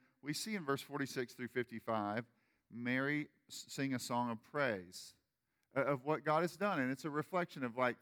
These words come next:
thinking about that. So these events, really, as you see them unfold and you watch them, you think, "These are events that, where we should be filled with praise. We should honor, uh, the Lord with praise." Now,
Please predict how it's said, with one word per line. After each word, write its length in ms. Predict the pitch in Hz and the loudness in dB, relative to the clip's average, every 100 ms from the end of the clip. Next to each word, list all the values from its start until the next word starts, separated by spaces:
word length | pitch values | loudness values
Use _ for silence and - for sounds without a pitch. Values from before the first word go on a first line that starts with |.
| _ | _
thinking 400 | 170 190 - 147 | -2 -2 -4 -2
about 300 | 120 107 95 | 2 2 2
that. 180 | 107 98 | 0 0
So 140 | - | 0
these 240 | 143 190 175 | 0 0 0
events, 640 | 135 117 180 156 151 - _ _ _ _ _ _ | -2 0 2 2 -2 -10 _ _ _ _ _ _
really, 360 | 135 185 202 143 | 2 6 6 6
as 240 | 139 139 | 6 4
you 140 | 127 131 | 0 -4
see 340 | - - 156 | -4 0 0
them 200 | 196 220 | 2 2
unfold 680 | 202 202 190 185 147 151 160 - _ _ | 2 4 4 6 4 0 -6 -12 _ _
and 100 | 135 | -4
you 120 | 131 | -2
watch 380 | 131 180 208 - | 2 2 0 -2
them, 180 | 127 131 | -2 -2
you 80 | 131 | 0
think, 240 | 139 120 | -2 0
"These 160 | 156 175 | -2 0
are 80 | |
events 500 | 170 113 117 117 - 110 | -2 0 -2 -4 -12 -16
that, 100 | 117 | -8
where 300 | 120 120 117 85 | 0 2 2 -2
we 140 | 107 135 | -6 -4
should 240 | 139 127 | -4 -6
be 80 | 117 | -6
filled 320 | - 95 101 - _ - | -2 0 0 -6 _ -6
with 200 | 98 95 _ - | -4 -4 _ -2
praise. 380 | 165 120 104 | 0 0 -2
We 100 | 127 | -6
should 260 | 139 143 110 - _ _ - | -4 -2 -4 -6 _ _ 0
honor, 640 | 123 147 135 107 110 123 _ _ _ | 2 2 0 0 -2 -4 _ _ _
uh, 300 | 120 113 101 101 113 | 0 2 2 -2 -4
the 80 | 117 | -4
Lord 480 | 110 147 117 120 113 | 0 2 2 2 -2
with 180 | 123 | -6
praise." 320 | 151 156 135 135 | 0 0 0 2
Now, 240 | 139 | 0